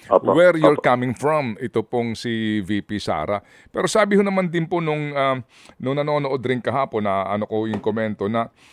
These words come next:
Speaker 1: Opo.
Speaker 2: ang sinasabi po dun sa libro niya is about friendship. <laughs> Parang,
Speaker 1: Opo.
Speaker 2: parang, parang
Speaker 1: Opo.
Speaker 2: sabi ng iba, eh, friendship, di ba, dapat ho may mga, di,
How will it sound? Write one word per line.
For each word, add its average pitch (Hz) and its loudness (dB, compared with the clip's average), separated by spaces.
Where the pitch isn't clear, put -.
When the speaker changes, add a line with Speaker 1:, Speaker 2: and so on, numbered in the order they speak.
Speaker 1:
Opo. - -2
Speaker 2:
ang 131 -4
sinasabi 156 -2
po 147 -4
dun 135 -4
sa 139 2
libro 135 -4
niya 127 -4
is - -4
about 113 -2
friendship. 101 -2
<laughs> - -12
Parang, - -6
Speaker 1:
Opo. 208 6
Speaker 2:
parang, - 4
parang 202 2
Speaker 1:
Opo. 180 4
Speaker 2:
sabi 202 2
ng 208 0
iba, 165 0
eh, 190 -4
friendship, 202 -4
di 180 -4
ba, 180 -4
dapat 143 -6
ho 143 -4
may 139 -2
mga, 120 -6
di, 151 -6